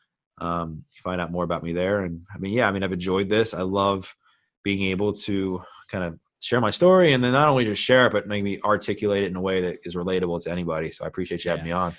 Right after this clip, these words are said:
Speaker 2: Well, I, for everybody listening in, I think you, it's become obvious why I had Doug on. I mean,
Speaker 1: <laughs>
Speaker 2: I'm a, I preach story to my clients.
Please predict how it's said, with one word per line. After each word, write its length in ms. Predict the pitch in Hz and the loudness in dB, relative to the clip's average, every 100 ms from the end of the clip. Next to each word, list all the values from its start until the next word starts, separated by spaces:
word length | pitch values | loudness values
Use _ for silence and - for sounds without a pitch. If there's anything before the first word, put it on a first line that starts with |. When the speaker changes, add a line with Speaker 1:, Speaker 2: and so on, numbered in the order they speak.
| - - | -12 -4
Speaker 2:
Well, 240 | 135 135 | -2 -2
I, 220 | 143 139 139 | -2 -4 -2
for 100 | 151 | 0
everybody 280 | 156 147 127 | 2 4 2
listening 360 | 123 - 120 | 0 -2 -4
in, 140 | 113 113 | -2 -2
I 80 | 110 | -2
think 120 | 117 | -2
you, 160 | 117 | -4
it's 160 | 110 113 | -6 -8
become 300 | - 120 113 | -10 -8 -4
obvious 380 | 107 104 107 - | -4 -4 -8 -8
why 220 | 101 101 | -8 -8
I 40 | |
had 220 | 101 98 87 | -8 -10 -10
Doug 240 | 98 101 | -12 -10
on. 260 | 92 85 - - | -12 -12 -18 -12
I 80 | 117 | -8
mean, 420 | 107 101 101 101 - _ | -6 -4 -6 -10 -18 _
Speaker 1:
<laughs> 140 | _ | _
Speaker 2:
I'm 180 | 123 123 | -2 0
a, 200 | 120 113 | 0 -2
I 140 | 117 117 | -2 -4
preach 340 | - 139 - | -2 -4 -4
story 360 | - 135 117 113 | -4 -2 0 -2
to 120 | 123 | -6
my 220 | 110 107 | -8 -8
clients. 600 | 107 120 117 117 113 - | -10 -10 -8 -8 -10 -14